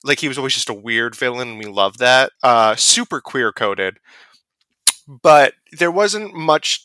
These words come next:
to him other than he just wants mutant D N A in whatever way he's gonna get it, and you can take that as however you wanna take it.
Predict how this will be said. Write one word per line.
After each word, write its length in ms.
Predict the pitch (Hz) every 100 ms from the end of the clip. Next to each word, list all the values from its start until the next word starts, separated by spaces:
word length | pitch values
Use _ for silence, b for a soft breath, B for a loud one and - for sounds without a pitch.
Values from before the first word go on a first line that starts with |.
| -
to 160 | 143 139
him 220 | 160 147
other 360 | - 131 135 131
than 600 | 131 127 123 120 120 -
he 480 | - 131 120 117 117
just 280 | 123 - -
wants 340 | 117 117 -
mutant 440 | 120 113 - 117 -
D 140 | 113
N 180 | 110 107
A 260 | 104 113 117
in 180 | 104
whatever 300 | 101 101 101
way 180 | 101 104
he's 200 | 104 104
gonna 200 | 110 98
get 220 | 98 95
it, 240 | 110 143 -
and 180 | 110 101
you 60 |
can 140 | - 101
take 220 | 107 -
that 140 | 101
as 200 | 98 98
however 320 | 131 110 104
you 260 | 101 104 139
wanna 240 | 165 95
take 280 | 92 - -
it. 160 | 107 135